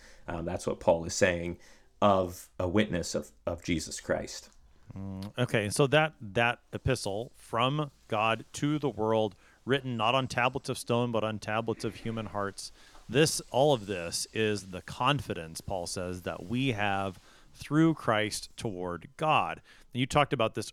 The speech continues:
Speaker 2: earlier, that although he does rightly call the Corinthians his letter of recommendation, that's not where his confidence comes from. He talks about his confidence here.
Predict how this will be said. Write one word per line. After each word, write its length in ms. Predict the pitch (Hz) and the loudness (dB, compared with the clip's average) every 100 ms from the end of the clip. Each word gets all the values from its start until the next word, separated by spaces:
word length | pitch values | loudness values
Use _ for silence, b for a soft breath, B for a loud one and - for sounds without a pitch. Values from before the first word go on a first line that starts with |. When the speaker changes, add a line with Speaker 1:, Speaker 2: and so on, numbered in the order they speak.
| - | -2
Speaker 2:
earlier, 360 | 170 107 101 | 0 0 -2
that 220 | 101 110 - - - - - - - | 0 -2 -2 -14 -16 -16 -16 -20 -2
although 280 | 113 113 143 | 2 6 6
he 220 | 127 131 | 4 -2
does 400 | 104 110 131 113 98 101 | 0 4 4 2 -6 0
rightly 380 | 113 135 117 | 0 2 -4
call 420 | 113 - 120 117 117 | -6 2 6 8 6
the 80 | |
Corinthians 680 | 104 - 110 113 110 104 98 | 0 -6 -2 -2 -2 -6 -6
his 160 | 113 95 | -6 -8
letter 400 | 90 104 110 107 | -4 0 2 0
of 140 | 95 | 0
recommendation, 1160 | 101 104 - 95 82 82 98 107 - 78 78 82 b b b - | 0 -2 -2 -6 -8 -6 -2 -2 -2 -6 -8 -12 b b b -2
that's 320 | 120 120 - | 2 2 0
not 400 | 107 117 135 139 | -2 2 2 2
where 160 | 110 104 | 0 -2
his 140 | 98 | -4
confidence 680 | - - 117 107 98 90 - | -10 -4 -4 -4 -8 -8 -10
comes 300 | - 110 104 | -6 -6 -6
from. 260 | - 82 82 | -8 -8 -8
He 80 | |
talks 280 | 98 120 120 | -2 -2 0
about 160 | 107 92 | -2 -4
his 100 | 92 | -8
confidence 600 | - 120 123 92 85 - | -2 0 0 -2 -6 -8
here. 600 | - - 160 95 73 78 | -10 0 4 4 0 -6